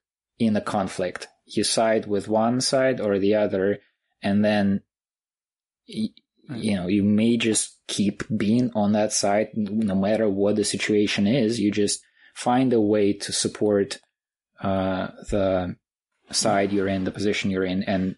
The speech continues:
Speaker 2: W-, w-, we are
Speaker 1: since the
Speaker 2: increasingly familiar with that dynamic in America, believe
Speaker 1: Right.
Speaker 2: me.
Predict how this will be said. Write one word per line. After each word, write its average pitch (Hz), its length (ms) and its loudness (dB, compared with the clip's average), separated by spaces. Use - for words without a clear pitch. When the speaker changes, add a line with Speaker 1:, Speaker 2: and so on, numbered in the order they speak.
Speaker 2:
W-, - 180 -12
w-, - 200 -10
we 147 80 4
are 156 160 4
Speaker 1:
since 151 140 2
the - 100 -2
Speaker 2:
increasingly 175 480 0
familiar 135 480 2
with 123 140 0
that 127 220 -2
dynamic 120 600 0
in 117 80 -2
America, 110 500 0
believe 113 340 2
Speaker 1:
Right. 98 80 0
Speaker 2:
me. 92 180 -2